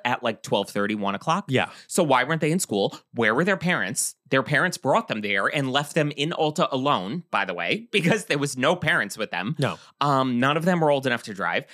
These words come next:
Speaker 1: And they're in Ulta. Uh, one of them comes up, and I love when people ask me, <laughs> uh, she comes up and goes, "Are you that guy from TikTok?"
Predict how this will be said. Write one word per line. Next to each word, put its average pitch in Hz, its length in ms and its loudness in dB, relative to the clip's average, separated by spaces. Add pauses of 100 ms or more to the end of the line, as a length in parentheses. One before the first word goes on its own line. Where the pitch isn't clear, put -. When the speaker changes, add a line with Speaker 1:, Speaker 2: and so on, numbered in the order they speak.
(340)
Speaker 1:
And 139 460 0
they're 131 220 2
in 151 140 0
Ulta. 117 420 2 (200)
Uh, 107 220 4
one 113 220 2
of 131 80 0
them 123 100 0
comes 101 300 -6
up, 156 340 2
and 143 140 0
I 139 120 0
love 123 360 2
when 165 120 0
people 110 280 -6
ask 90 200 -4
me, 127 300 -6
<laughs> - 60 -6
uh, 151 180 2
she 170 240 0
comes 160 300 -2
up 135 160 0
and 135 100 -2
goes, 117 260 2 (520)
"Are 143 80 2
you 123 220 2
that 190 180 2
guy 117 180 0
from 113 220 -6
TikTok?" - 640 -6